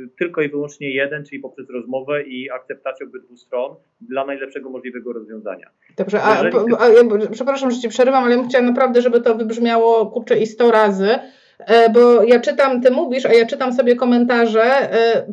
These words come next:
Speaker 2: po-, podkreślmy to jeszcze raz. Nie ma takiej władzy, ani kif, ani tak naprawdę, nie wiem, N F Z, ministerstwo, żeby <clears throat> powiedzieć, e, e, „Wszyscy fizjoterapeuci zostają w domu”.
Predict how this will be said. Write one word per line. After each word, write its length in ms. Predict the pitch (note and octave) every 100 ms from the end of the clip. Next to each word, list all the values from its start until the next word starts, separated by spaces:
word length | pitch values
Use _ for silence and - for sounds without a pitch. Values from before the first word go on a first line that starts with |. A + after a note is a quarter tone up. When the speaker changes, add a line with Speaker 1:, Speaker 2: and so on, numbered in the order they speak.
| -
Speaker 2:
po-, 80 | A3+
podkreślmy 720 | - B3 - C4+ C4+ C4+ B3
to 100 | B3
jeszcze 380 | A#3+ A#3+ - A3
raz. 320 | E3+ D3+ - _ _ _ -
Nie 420 | G#3 A3 A#3+ D4
ma 200 | D#4+ C#4+
takiej 480 | B3+ B3+ B3+ B3 A#3
władzy, 560 | A3 G#3+ G3+ F#3 F3+ G3 C4 C4
ani 460 | A3 B3+ B3 A#3 -
kif, 500 | - G3 C4+ - -
ani 280 | A3 A3+ A3+
tak 180 | A#3 A#3
naprawdę, 1000 | A3 A3 A3+ A3 G#3+ A3 G#3+ G#3+ G#3 G#3
nie 120 | G#3+ G3+
wiem, 180 | F3+ -
N 160 | G#3
F 140 | G3 G3
Z, 340 | G3 G#3 A3+
ministerstwo, 760 | A#3 G#3 G3+ - F#3+ G#3+ B3 A#3+
żeby 200 | G#3+ G3+
<clears throat> 20 |
powiedzieć, 580 | G#3 A3+ A3+ A#3 G#3+ A3
e, 60 | G#3
e, 1080 | G#3+ G#3+ G#3 G#3 G#3 G#3 D#3+ G3 G3 D#3+ F#3+
„Wszyscy 380 | - E4+ D#4+
fizjoterapeuci 720 | C4 A#3 A#3 A#3 A3 A#3 A#3+ A3+
zostają 460 | G#3 G#3+ G#3 G3
w 80 | F#3+
domu”. 400 | F3 D#3+ C#3 -